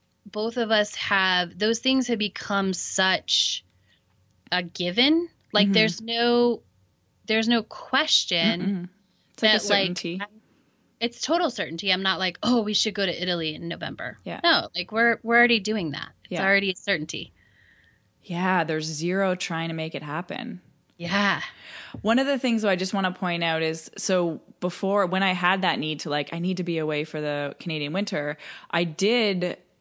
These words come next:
Speaker 2: um, I think I didn't have to have that experience to be able to, like, move forward. You know, so I planned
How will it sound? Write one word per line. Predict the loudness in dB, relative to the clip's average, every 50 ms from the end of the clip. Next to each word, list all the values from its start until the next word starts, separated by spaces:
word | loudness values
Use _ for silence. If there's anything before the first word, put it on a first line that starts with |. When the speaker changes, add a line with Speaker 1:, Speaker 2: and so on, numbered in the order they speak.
| _ _ _ _ _ -6
Speaker 2:
um, | -4 -2 0 0 0 0 -2 -4 -6 -6 -8 -12 _ _ _ _ _ _ _ _ _ _ _ _ _ _ _ -4
I | -4 -4
think | -4 -2 0 0 0 2
I | 2 2 2
didn't | 2 0 0 -2 -2 -4
have | -4 -2 0 0 0 0 -2
to | -6 -6
have | -6 -2 2 2 4 4 2 2
that | 0 -2 -2
experience | -4 -6 -8 -8 -4 -4 -4 -2 -4 -4 -6 -6 -8 -8 -8 -10 -10 -12 _ _ _ _ _ -10
to | -4 -2 -2
be | 0 0 0 -2 0 0
able | 2 2 2 2 0 0 -2 -2 -4 -4
to, | -6 -6 -4
like, | -4 -4 -4 -4 -6
move | -6 -6 -6
forward. | -8 -8 -6 -6 -6 -6 -8 -10 -12 -16 _ _ _ _ _ _ _ _ _ _ _
You | -4 0
know, | 0 0 0
so | 0 0 0 2 0 0 -4 -6 -16 -18 -18 -14 -6 0
I | 0 2 0
planned | 0 -4 -6 -4 -2 -2 0 0 0 0 0 -2 -2 -4 -4 -6 -8